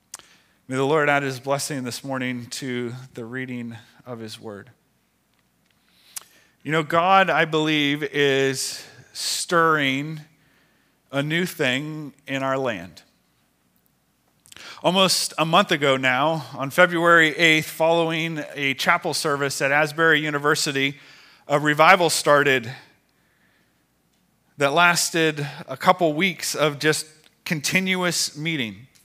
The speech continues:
Imagine a couple weeks of round-the-clock worship and prayer and spontaneous words being given and sermons and repentance and callings being given and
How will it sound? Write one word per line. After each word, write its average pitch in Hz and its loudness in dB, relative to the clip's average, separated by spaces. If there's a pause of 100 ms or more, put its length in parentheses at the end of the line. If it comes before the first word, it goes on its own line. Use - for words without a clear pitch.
(800)
Imagine 139 -4
a - -20
couple 143 -6
weeks - -8 (580)
of 113 -12
round-the-clock 143 0
worship 143 -6
and 113 -12
prayer 131 0
and 104 -10 (300)
spontaneous 143 -4
words 131 -4
being 127 -6
given 135 -4
and 117 -8
sermons 135 -4
and 117 -6 (240)
repentance 143 -4 (920)
and 120 -10
callings 156 0
being 147 -8
given 143 -2
and 127 -6